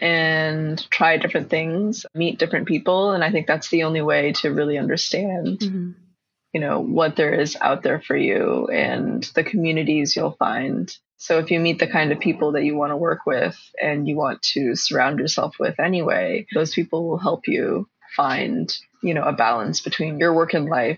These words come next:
Speaker 1: uh, where the quality of the people at work are also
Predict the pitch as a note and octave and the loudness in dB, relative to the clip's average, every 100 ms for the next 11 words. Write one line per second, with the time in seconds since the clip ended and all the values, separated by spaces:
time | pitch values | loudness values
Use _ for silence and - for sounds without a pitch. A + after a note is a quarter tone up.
0 | - - - D#3 D3+ - A#3 - - D#3 | -6 -4 -2 0 0 0 0 -2 2 2
1 | D3 D3 C#3+ - - C3+ B2 - - - | 4 2 0 -2 -2 0 0 -2 -10 0
2 | - - B2+ F#2 - - G2 C#2+ - - | 2 4 4 2 0 0 2 2 0 0
3 | - - | 0 0